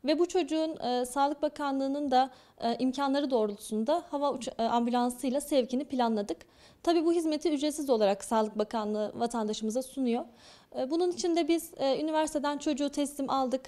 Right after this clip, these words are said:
e, ve küvezli ekiplerimizle birlikte Gaziantep Havalimanı'na kadar naklini sağladık. Burada da hava ambulansına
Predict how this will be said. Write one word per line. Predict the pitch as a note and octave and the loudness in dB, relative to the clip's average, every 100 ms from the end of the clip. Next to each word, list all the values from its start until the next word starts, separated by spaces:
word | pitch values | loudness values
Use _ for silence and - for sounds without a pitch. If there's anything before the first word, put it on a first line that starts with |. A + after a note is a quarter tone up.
| - _ - | -12 _ -10
e, | A#3+ A#3 A#3+ - C4 | -4 -4 -4 -6 -8
ve | |
küvezli | B3+ D4 C#4+ C4+ | -4 0 2 2
ekiplerimizle | C#4 - C#4+ C#4 C#4+ B3 A#3+ | -2 -2 -2 -2 0 0 0
birlikte | B3 B3 - B3 | 0 -4 0 0
Gaziantep | B3 C4 B3+ B3+ C4+ | 4 2 2 0 -2
Havalimanı'na | C4 B3+ B3+ A#3+ A#3 A#3+ C4 - - - | -2 0 2 0 0 0 0 -4 -16 -8
kadar | B3+ A#3 A#3 | -2 2 2
naklini | B3 B3 A#3+ | 2 0 -4
sağladık. | C4 B3+ A#3 G#3 - - - - - _ | -2 -2 0 -2 -6 -12 -20 -20 -20 _
Burada | D#4 D#4+ B3+ | 0 2 2
da | C4+ | 2
hava | C#4+ | 2
ambulansına | C#4+ C4 A#3+ A#3 A#3 B3 C#4 | 2 2 0 -2 -2 -2 -2